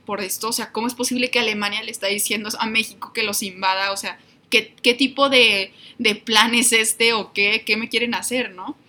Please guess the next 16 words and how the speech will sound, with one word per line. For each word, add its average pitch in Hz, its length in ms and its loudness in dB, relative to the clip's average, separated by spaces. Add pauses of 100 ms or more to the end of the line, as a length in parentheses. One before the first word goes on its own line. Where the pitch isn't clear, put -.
(180)
Entonces 277 380 -2
Estados 349 480 0
Unidos 330 260 -2
declara 247 380 0
la 247 120 0
guerra 202 300 -2
también. 185 380 -12 (580)
Y 339 480 6
la 226 160 2
entrada 247 480 0
de 302 80 2
los 208 220 -4
británicos 233 720 -6
de 190 80 -12
este 208 240 -8
lado 202 420 -4